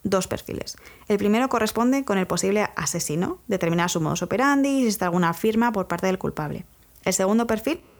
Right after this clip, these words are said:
corresponde con el geográfico, cuáles eran las zonas por donde el asesino había matado. Vale, para el primer perfil,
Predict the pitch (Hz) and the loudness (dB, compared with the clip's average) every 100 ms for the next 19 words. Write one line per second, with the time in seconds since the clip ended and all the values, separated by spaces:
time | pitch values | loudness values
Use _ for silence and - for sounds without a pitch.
0 | - 208 196 185 202 214 190 170 170 170 | -8 -2 0 2 0 2 0 0 -2 -2
1 | 165 - - 185 - - - - 180 190 | -4 -6 -10 -12 -14 -20 -8 -2 0 2
2 | 190 185 202 220 233 185 175 170 180 175 | 2 2 0 0 0 -2 0 0 -2 0
3 | 202 - 175 175 160 170 165 208 302 _ | 0 0 0 -2 -2 -6 -6 -6 -6 _
4 | - - - - - - 220 226 226 262 | -20 -20 -12 -4 -4 -2 0 0 2 0
5 | 247 190 185 - | 0 -4 -4 -6